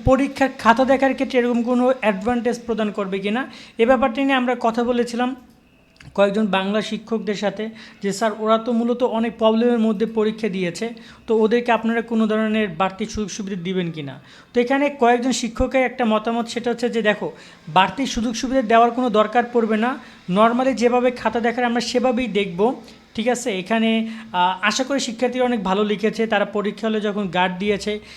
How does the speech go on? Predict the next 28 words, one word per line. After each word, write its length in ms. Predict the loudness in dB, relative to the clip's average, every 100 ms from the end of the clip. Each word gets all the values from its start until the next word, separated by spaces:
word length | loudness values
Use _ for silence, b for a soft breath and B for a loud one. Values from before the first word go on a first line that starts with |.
| B
সেখানেও 420 | -4 -2 0 -2
সেই 160 | 0 0
ব্যাপারগুলো 540 | 0 0 0 0 0
দেখতে 300 | 0 -2 -4
পেয়েছে 460 | 0 0 0 0 -2 B B -4
যে 60 |
শিক্ষার্থীরা 520 | -2 -2 -2 -2 2 2
অনেক 220 | 2 -2
ভালো 280 | -2 0 2
পরীক্ষা 360 | 0 -2 -6
দিয়েছে, 480 | -4 -2 -2 -4 -12 -14 B -2
আমরা 240 | 0 0
এখানে 180 | 0 0
বাড়তি 260 | 0 -2
সুযোগ 240 | -6 -6 -6
সুবিধা 260 | -4 -2
দেওয়ার 220 | 2 2 4
দরকার 320 | 0 2 0
পড়বে 260 | 2 0 0
না। 140 | -4 -8 B B
তবে 220 | 2 4 4
ক্ষেত্র 500 | 2 0 0 -2 -2
বিশেষে 520 | -2 -2 0 0 0 B B 0
যদি 260 | 2 2
শিক্ষার্থীদের 600 | 0 -2 0 0 2 2
দরকার 420 | 4 2 4 4
হয় 340 | 4 4 4 4 -6 B B
যে 460 | -4 -2 0 -2